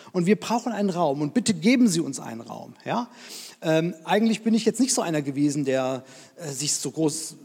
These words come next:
in den Vordergrund gedrängt hat, aber da war es mir wichtig. Ich möchte für diese Sache eintreten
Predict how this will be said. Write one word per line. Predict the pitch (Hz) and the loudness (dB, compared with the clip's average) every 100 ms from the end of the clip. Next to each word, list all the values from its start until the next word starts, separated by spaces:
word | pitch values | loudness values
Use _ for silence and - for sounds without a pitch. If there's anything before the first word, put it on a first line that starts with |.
| - | -10
in | - | -8
den | 131 | -6
Vordergrund | - 214 240 262 247 | -4 -2 2 2 2
gedrängt | 226 208 254 285 | 4 4 6 4
hat, | 220 - | 2 0
aber | 147 156 | -6 -6
da | 170 175 208 | -4 -2 0
war | 180 | -2
es | 208 | -2
mir | 254 | 0
wichtig. | 302 - 196 | 0 0 -2
Ich | 170 | 2
möchte | 185 254 254 277 | 6 6 4 -2
für | 262 | -2
diese | 214 208 | -2 -2
Sache | 226 220 - - | -2 -2 -2 0
eintreten | 160 185 214 - 247 247 262 | 4 4 4 2 2 2 0